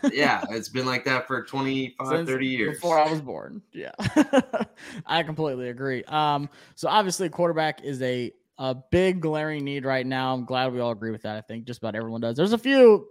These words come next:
Speaker 1: Heineke Hive people still out there, which I'm not sure what exactly they're doing.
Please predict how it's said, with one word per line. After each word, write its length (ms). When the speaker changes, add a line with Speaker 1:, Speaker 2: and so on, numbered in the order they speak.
Speaker 1:
Heineke 340
Hive 240
people 220
still 180
out 220
there, 120
which 300
I'm 120
not 140
sure 240
what 160
exactly 440
they're 80
doing. 280